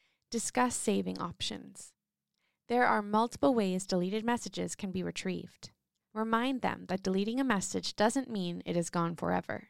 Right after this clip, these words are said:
Encourage trusted adults. Ensure they have someone to confide in, even if that person is not you. You can use our trusted adult online resource to help.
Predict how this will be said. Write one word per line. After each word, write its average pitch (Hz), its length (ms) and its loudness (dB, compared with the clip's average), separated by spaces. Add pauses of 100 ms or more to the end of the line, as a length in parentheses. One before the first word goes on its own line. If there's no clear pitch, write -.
(1400)
Encourage 240 640 0
trusted 196 440 0
adults. - 720 -4 (760)
Ensure 262 460 2
they 269 120 6
have 214 300 0
someone 185 380 0
to 190 100 -4
confide 180 480 -2
in, - 120 -10 (320)
even 247 280 0
if 254 120 -2
that 196 180 2
person 190 420 0
is 170 200 -4
not 170 260 2
you. - 360 -8 (640)
You 220 120 -6
can 233 160 0
use 254 220 4
our 226 120 6
trusted 226 500 2
adult 220 360 2
online 208 400 0
resource 214 520 -2
to 170 80 -2
help. 180 280 -2